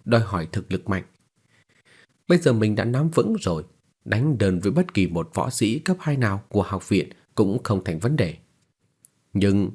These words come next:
điều này còn chưa đủ đâu. Bởi vì bất khả chiến bại trong phạm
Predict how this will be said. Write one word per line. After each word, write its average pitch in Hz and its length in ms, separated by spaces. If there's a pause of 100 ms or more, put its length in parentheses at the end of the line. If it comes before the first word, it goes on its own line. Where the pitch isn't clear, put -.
(100)
điều 113 180
này 110 120
còn 117 220
chưa 160 120
đủ 101 300
đâu. 120 240 (800)
Bởi 110 140
vì 110 320
bất 185 240
khả 92 120
chiến 165 280
bại 85 300
trong 107 140
phạm 80 220